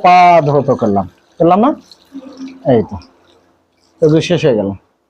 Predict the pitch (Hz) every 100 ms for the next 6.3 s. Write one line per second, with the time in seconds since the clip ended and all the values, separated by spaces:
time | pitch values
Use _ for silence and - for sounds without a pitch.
0 | _ _ _ _ _ _ _ _ _ -
1 | 160 220 175 170 180 170 180 247 269 _
2 | _ _ _ _ - 147 131 156 165 156
3 | 156 170 170 160 160 165 156 160 156 165
4 | 165 254 247 - - 294 - - _ -
5 | - 156 160 170 175 175 170 160 170 165
6 | 170 175 165